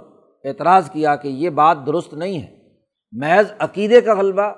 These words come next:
یا محض دلائل کا غلبہ نہیں ہے، سسٹم کا غلبہ ہے، نظام کا غلبہ ہے۔ اور یہ نظام کا غلبہ ہوا ہے عمر فاروق کے زمانے میں، جب قیصر و کسریٰ کو شکست دے کر،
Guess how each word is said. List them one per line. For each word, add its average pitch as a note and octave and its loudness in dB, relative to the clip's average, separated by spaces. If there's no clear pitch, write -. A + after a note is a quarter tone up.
یا C#3 2
محض D#3+ 0
دلائل E3 6
کا G3 2
غلبہ E3+ 0
نہیں E3 -8
ہے، G2+ -16
سسٹم B3+ 0
کا G#3+ 6
غلبہ C#3+ 0
ہے، G2 -10
نظام D#3+ -2
کا E3+ 0
غلبہ C3 -4
ہے۔ G2 -10
اور D3 2
یہ D#3+ -2
نظام D3+ 0
کا E3 0
غلبہ D3+ 0
ہوا F3+ 6
ہے D#3+ 0
عمر F#3+ 4
فاروق F#3+ 4
کے G3 -2
زمانے E3 -4
میں، F3 -6
جب D3 0
قیصر F#3+ 2
و A3+ 8
کسریٰ F#3+ -2
کو G3 -6
شکست E3 -10
دے E3 -4
کر، G#3 2